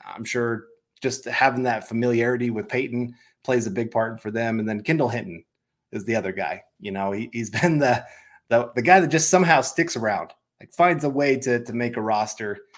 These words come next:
you know, just 'cause he kinda does a little bit of everything. So right now, I, I kinda lean that they're only gonna keep five wide receivers,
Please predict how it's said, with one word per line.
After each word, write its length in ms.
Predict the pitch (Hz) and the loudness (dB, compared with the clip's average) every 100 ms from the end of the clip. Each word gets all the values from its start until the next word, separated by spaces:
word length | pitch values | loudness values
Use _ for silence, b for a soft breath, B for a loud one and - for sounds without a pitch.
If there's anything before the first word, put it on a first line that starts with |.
| b - | b -10
you 80 | 110 | -6
know, 120 | 110 | -4
just 160 | 107 117 | -6 -6
'cause 120 | 113 | -6
he 80 | 113 | -4
kinda 240 | 127 123 | -2 0
does 220 | 117 110 | 0 -2
a 40 | 110 | -2
little 220 | 117 110 | -4 -2
bit 180 | 113 104 | -4 -4
of 120 | 107 | -4
everything. 580 | 101 101 98 104 101 98 | -6 -6 -6 -6 -6 -6
So 380 | - 110 104 b b b - | -4 -2 -4 b b b -10
right 220 | 156 202 | -4 -2
now, 240 | 185 165 143 | 0 0 0
I, 340 | 139 190 202 - - | 0 2 2 -2 -8
I 100 | - | -4
kinda 240 | 285 262 | -2 2
lean 480 | 165 185 185 135 120 | 4 4 4 2 -2
that 140 | 123 127 | -4 0
they're 100 | 147 | 0
only 160 | 160 | 2
gonna 140 | 147 127 | -2 -2
keep 240 | 139 - | -4 0
five 240 | 120 117 | 0 2
wide 180 | 107 104 | 0 -2
receivers, 500 | 98 - 95 95 - | -4 -12 -12 -16 -20